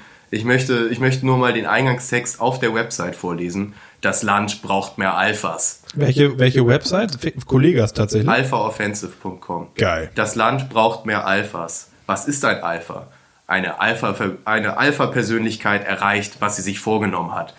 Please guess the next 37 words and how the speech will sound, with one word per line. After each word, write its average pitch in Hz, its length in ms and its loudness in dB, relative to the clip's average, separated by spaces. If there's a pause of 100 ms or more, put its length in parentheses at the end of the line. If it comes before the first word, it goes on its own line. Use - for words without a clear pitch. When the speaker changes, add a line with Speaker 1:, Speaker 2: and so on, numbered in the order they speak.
(140)
Speaker 1:
Sie 98 160 -4
kann 113 240 0
sich 101 180 -6
Dinge 110 240 2
leisten, 101 640 0 (120)
ohne 113 260 2
auf 98 160 -2
den 101 160 0
Cent 101 260 0
zu - 160 0
achten, 101 320 0
und 95 160 -2
ist 101 220 -6
mit 107 140 0
ihren 101 260 0
Taten, 104 420 0
Erfolgen 98 640 0 (140)
und 117 260 0
Disziplin 95 600 0
ein 92 140 -2
Leitbild 87 400 -2
für 90 160 -4
andere. 90 480 -4 (1120)
Ja, 135 140 2 (100)
das 123 200 -2
möchte 135 220 2
ich 139 120 2
auch 143 260 4
sein. 123 640 2
Speaker 2:
Mhm. 123 60 -2
Speaker 1:
Das 127 180 0
ist 135 100 -4
genauso, 135 400 2
wie 139 60 -2
ich 135 100 -6
sein 135 360 0
will. 110 320 -4